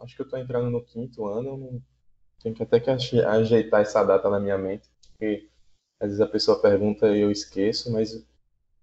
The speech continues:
é, eu comecei como todo mundo começa por aqui, apostando múltipla e apostando em banca física.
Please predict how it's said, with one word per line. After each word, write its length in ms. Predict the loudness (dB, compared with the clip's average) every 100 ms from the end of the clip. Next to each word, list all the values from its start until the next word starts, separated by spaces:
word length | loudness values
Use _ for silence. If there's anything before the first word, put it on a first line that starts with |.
| _ 0
é, 420 | 6 8 10 8
eu 80 | 6
comecei 500 | 4 6 6 4 4
como 640 | 2 2 4 4 4 2 2
todo 200 | 2 2
mundo 260 | 0 -2
começa 440 | -2 4 4 4 -2
por 160 | 0
aqui, 400 | -2 -2 -10 -8 -8
apostando 680 | 0 0 0 -6 -2 -2
múltipla 840 | -2 0 -2 -4 -4 0 0 -2 -12 _ _ _ _ _ _ _ _
e 80 | 2
apostando 760 | 4 6 4 4 2 4 4 2
em 120 | 4
banca 300 | 4 2 -2
física. 480 | -4 -4 -4 -8